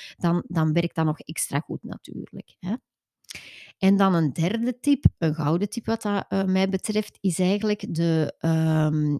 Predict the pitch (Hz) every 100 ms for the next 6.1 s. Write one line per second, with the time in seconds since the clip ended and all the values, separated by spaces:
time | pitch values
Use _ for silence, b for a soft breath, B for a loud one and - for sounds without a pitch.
0 | - 220 - - 160 208 - 202 180 -
1 | 165 143 156 156 - - - - B B
2 | B B B - 180 226 - - 202 -
3 | 247 - 233 240 190 196 226 - 254 262
4 | - - 214 214 196 185 190 - 202 220
5 | 240 226 - - 185 190 190 190 190 196